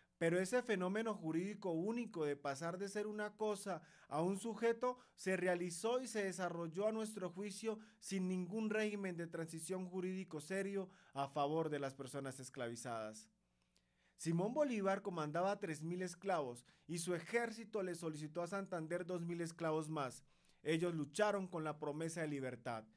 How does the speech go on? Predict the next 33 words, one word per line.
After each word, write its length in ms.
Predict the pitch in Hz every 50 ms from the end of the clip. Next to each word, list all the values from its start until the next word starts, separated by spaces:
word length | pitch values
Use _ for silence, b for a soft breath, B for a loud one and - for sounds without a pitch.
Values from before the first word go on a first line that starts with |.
| b b b b b
Sin 220 | - 165 160 151
embargo, 560 | 139 135 135 151 175 180 175 170 170 165 160 B B B B -
libertad 560 | 139 151 160 151 151 143 143 - 160 160 156 - -
que 120 | 180 170
nunca 520 | 170 175 190 208 202 185 165 165 - 165
llegó, 480 | 156 143 147 139 135 143 147 135 127 B B B B B
hasta 380 | 160 165 165 165 - 175 165
dos 320 | 170 190 202 196 196 - 202
años 340 | 196 196 190 190 180 165
de 120 | 151 156 147
servicio 540 | 151 160 143 135 135 151 151 151 - 151 139
militar. 560 | 139 135 131 131 127 - 139 131 127 120 123 b b b b b b b -
En 120 | 143 156
las 160 | 165 160 156
plantaciones 1000 | 156 - 170 165 160 151 175 165 165 170 - 226 233 214 175 151 156 160 160 B B B B B
aparece 500 | 156 165 170 165 185 185 196 190 254 262
la 140 | 285 285 277
figura 320 | 269 226 208 190 202 214
de 80 | 226 233
la 100 | 226 214
manumisión, 800 | 202 190 180 180 175 165 165 156 - - 220 220 196 160 131 b b b b b b _
la 220 | - 160 165 165 165
cual 180 | 190 196 196
consistía 640 | 190 226 226 214 214 202 185 165 - - 226 233 220
en 120 | 214 202
que 120 | 214 196 185
los 240 | 175 175 165 170 196
hijos 240 | 214 208 208 208
de 100 | 190 190
las 200 | 185 180 170 170
esclavas 500 | 170 160 - - 180 180 170 170 165 165
eran 320 | 175 170 170 165 160 160 170
libres, 380 | 180 180 165 147 135 131 127